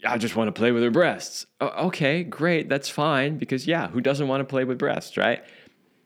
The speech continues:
But just know that she's not always going to be in the mood for it. Which brings me to number two.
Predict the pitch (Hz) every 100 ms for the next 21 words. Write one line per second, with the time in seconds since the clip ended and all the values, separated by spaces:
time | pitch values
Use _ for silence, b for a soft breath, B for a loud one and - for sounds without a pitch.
0 | _ 120 - 147 - 131 143 156 120 -
1 | 123 131 139 - - 120 127 131 120 113
2 | 110 - b b b b 90 117 113 107
3 | - 90 95 95 90 92 101 135 160 -
4 | - 50 50 - _ _ _ _ _ -
5 | - 110 - - 143 147 143 123 110 101
6 | 98 98 - 90 92 98 87 90 117 208
7 | 160